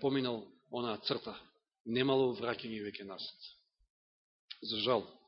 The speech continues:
тоа за никого не го посакува Господ, па дури ни за Ирода.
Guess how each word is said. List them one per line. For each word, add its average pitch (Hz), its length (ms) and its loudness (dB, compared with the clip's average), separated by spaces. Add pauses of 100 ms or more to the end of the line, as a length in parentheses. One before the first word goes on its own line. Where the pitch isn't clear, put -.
(880)
тоа 120 400 12 (180)
за 131 200 6
никого 139 300 10
не 139 120 12
го 139 60 12
посакува 139 480 12
Господ, 147 360 10
па 202 100 12
дури 214 280 10
ни 190 80 12
за 156 160 10
Ирода. 101 320 4